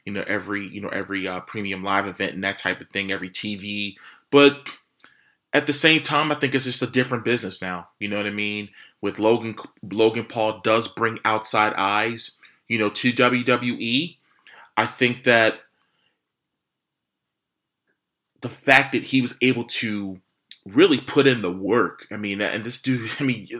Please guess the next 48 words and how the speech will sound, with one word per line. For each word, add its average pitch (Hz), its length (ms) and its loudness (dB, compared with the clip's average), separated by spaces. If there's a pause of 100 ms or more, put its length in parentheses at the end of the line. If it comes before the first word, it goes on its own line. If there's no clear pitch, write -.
if 120 260 -6
you, 143 260 6 (200)
if 127 160 2
you 165 480 -2 (180)
were 135 180 4
to 120 640 0 (100)
tell 127 640 0 (120)
a 101 580 -2
jaded 123 440 2
fan 117 180 -2
or, 117 280 2
or 110 240 4
a, 104 100 2
uh, 110 140 -2 (100)
just - 180 -4
a 131 40 -4
casual 135 440 0
fan 139 340 0
to 117 100 -2
watch 110 720 -2 (280)
a 107 80 0
Logan 117 380 4
Paul 131 300 -2
match, 101 340 -2
they 113 120 4
would 113 180 -2
think 107 180 -2
he 110 100 -8
was 104 140 -6
a 101 60 -6
part 104 200 -2
of 104 60 -6
the 101 80 -4
main 101 220 -6
roster. 101 300 -6
He's 113 180 -2
like, - 100 0
he's 107 160 -8
a 95 60 -10
full-time 98 560 -4
wrestler. 104 420 -6 (600)
He's 107 200 -8
not. 98 300 -6 (720)
And 95 560 0
he 131 340 2
is 98 140 0
so 120 400 2
good. 110 420 -2